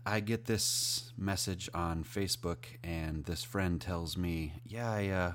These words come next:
I've been talking to this guy, but it's really frustrating." And immediately my ears perked up, and I'm like, "Ooh, do tell. We have a mystery on our hands."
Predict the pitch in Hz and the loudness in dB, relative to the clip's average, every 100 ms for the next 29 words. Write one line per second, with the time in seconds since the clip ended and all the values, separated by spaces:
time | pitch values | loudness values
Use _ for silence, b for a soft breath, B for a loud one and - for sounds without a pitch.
0 | 87 85 92 87 107 107 104 87 85 80 | -2 -4 -2 0 0 0 0 -4 -4 -4
1 | - 101 104 92 87 82 - 87 92 - | 0 2 2 2 0 -4 -4 -6 -6 -2
2 | 95 - - 65 - - - - - - | -2 -2 -6 -10 -10 -14 -16 -16 -14 -12
3 | - - 95 90 98 104 107 101 110 92 | -10 0 4 8 8 8 6 6 4 4
4 | 78 - 90 95 - 101 98 90 107 120 | 2 2 2 2 0 0 0 2 2 2
5 | 82 92 87 82 76 - 110 147 78 - | 0 2 4 2 0 -2 2 4 4 -2
6 | - 123 139 120 135 69 - - - 101 | 2 4 4 6 6 4 -2 -12 0 4
7 | 104 90 73 107 - 151 143 143 147 131 | 4 4 4 4 4 4 4 6 4 4
8 | 139 156 147 | 4 4 2